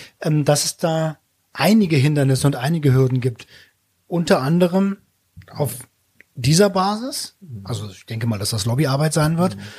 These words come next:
Speaker 1: ähm, also ohne es, äh, ohne irgendjemanden <laughs> unterstellen zu wollen, ähm, aber es gibt sicherlich auch kulturelle und gesellschaftliche, äh, Hürden. Wie, wie, wie, wie sehen die aktuell aus und wie wollen wir mit denen umgehen?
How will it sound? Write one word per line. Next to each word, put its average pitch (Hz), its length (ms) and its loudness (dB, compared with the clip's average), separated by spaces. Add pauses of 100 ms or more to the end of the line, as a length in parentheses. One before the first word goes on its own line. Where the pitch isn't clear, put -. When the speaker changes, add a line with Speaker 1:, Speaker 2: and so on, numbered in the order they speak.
(300)
Speaker 1:
ähm, 151 460 2 (220)
also 123 360 -2
ohne 135 240 2
es, - 360 -2
äh, 113 380 2 (120)
ohne 127 240 -4
irgendjemanden 127 540 2
<laughs> - 0 -
unterstellen 127 420 0
zu 190 180 0
wollen, 175 280 2 (580)
ähm, 147 340 2 (120)
aber 151 180 0
es 135 100 2
gibt - 200 -8
sicherlich 135 340 -2
auch 113 100 -14
kulturelle 127 520 -2
und 143 80 -2
gesellschaftliche, 127 920 -4 (520)
äh, 131 320 0 (120)
Hürden. 123 520 2 (160)
Wie, 147 360 -6 (180)
wie, 151 520 -6 (600)
wie, 139 360 0
wie 143 180 0
sehen 143 220 0
die 175 100 0
aktuell 135 420 2
aus 160 400 -4
und 156 280 -6
wie 151 120 0
wollen 143 140 2
wir 139 60 4
mit 131 120 2
denen 127 120 2
umgehen? 143 340 -4